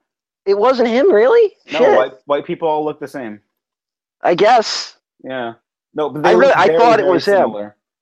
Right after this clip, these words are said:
Speaker 1: I, wh-, who is he?
Speaker 2: Uh, his name is David Dastmalchian. He's in Dark Knight and, uh, Ant-Man.
Speaker 1: Oh, God, I don't, oh, yeah, he had this shitty accent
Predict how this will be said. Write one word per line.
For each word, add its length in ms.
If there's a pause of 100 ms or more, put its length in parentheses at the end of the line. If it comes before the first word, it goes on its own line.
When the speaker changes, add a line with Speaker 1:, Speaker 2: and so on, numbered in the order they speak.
(300)
Speaker 1:
I, 80 (120)
wh-, 320
who 180
is 180
he? 260 (420)
Speaker 2:
Uh, 480
his 120
name 200
is 160
David 640
Dastmalchian. 1700
He's 140
in 120
Dark 220
Knight 420
and, 280
uh, 440
Ant-Man. 460 (2250)
Speaker 1:
Oh, 100
God, 160
I 60
don't, 200 (320)
oh, 340
yeah, 140
he 80
had 140
this 120
shitty 460
accent 560